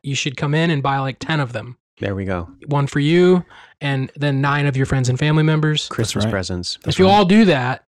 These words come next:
Speaker 1: you know, there won't be enough for all of you, so, like, you wanna get there quickly,
Speaker 3: But
Speaker 1: 'cause
Speaker 3: then they can scalp them at a higher price to their
Speaker 1: Yeah,
Speaker 3: friends.
Speaker 1: hun-, we would be a huge fan of that.
Speaker 2: We'll place another order.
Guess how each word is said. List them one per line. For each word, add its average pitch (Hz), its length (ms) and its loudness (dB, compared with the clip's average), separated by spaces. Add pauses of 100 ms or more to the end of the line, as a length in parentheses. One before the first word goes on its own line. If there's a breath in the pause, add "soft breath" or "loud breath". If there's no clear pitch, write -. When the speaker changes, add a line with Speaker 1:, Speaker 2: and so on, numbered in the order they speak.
(100)
Speaker 1:
you 147 140 -2
know, 131 380 -2 (120)
there 147 140 0
won't 165 160 2
be 156 100 2
enough 147 240 -2
for 175 140 0
all 170 120 0
of 175 80 0
you, 185 140 2
so, 139 320 -2
like, 127 300 -6
you 139 140 -4
wanna 143 140 0
get 135 140 -2
there 123 160 -4
quickly, 110 380 -4
Speaker 3:
But - 100 -14
Speaker 1:
'cause 117 140 -2
Speaker 3:
then 123 400 0
they 98 120 -6
can 92 200 -6
scalp 92 420 -6
them 104 300 -6 (100)
at - 40 -4
a 101 80 -2
higher 110 180 -2
price - 340 -8 (360)
to 127 60 -4
their 143 120 2
Speaker 1:
Yeah, 170 80 2
Speaker 3:
friends. 113 200 0
Speaker 1:
hun-, - 200 0
we 160 100 2
would 160 140 2
be 151 340 0
a 147 240 -2
huge 143 240 -6
fan 170 160 -2
of 135 80 -4
that. 123 180 -12
Speaker 2:
We'll 110 140 -4
place 98 260 -6
another 92 220 -6
order. 92 320 -8